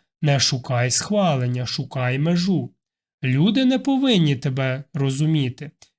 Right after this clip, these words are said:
Їхня думка не має значення, якщо ти знаєш, заради чого страждаєш. Сьоме, кидай собі виклики. Вибирай цілі, які трохи більші за твої можливості.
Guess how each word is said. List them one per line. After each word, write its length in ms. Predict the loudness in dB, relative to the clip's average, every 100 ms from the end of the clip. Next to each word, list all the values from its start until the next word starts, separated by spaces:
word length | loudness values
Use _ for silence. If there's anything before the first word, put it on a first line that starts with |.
| 0
Їхня 380 | 2 2 0
думка 400 | 0 2 2 2
не 120 | 2 2
має 300 | 2 2 2
значення, 680 | 0 0 0 -2 -2 -2
якщо 560 | -2 -4 -4 -4 0 0
ти 160 | 0
знаєш, 680 | -4 -4 -4 0 0 0 -4 -10 _
заради 480 | -2 0 2 2 0
чого 420 | -2 -2 -2 -2
страждаєш. 1040 | -4 -4 -2 -2 -2 -2 -2 -2 -6 -8 -14 _ _
Сьоме, 580 | -2 4 4 4 2 -2
кидай 440 | -6 -2 0 0 0
собі 340 | 0 0 2
виклики. 720 | 4 2 2 -2 -4 -6 -8 -8 _ _ _ 0
Вибирай 580 | 2 4 4 2 2 2
цілі, 480 | 2 2 4 2
які 420 | 2 0 0 0 0
трохи 520 | -2 -2 0 0 -2
більші 500 | 2 2 4 2 0
за 180 | -2 -6
твої 400 | -4 -2 0 0
можливості. 840 | 0 0 0 0 0 -4 -10 -14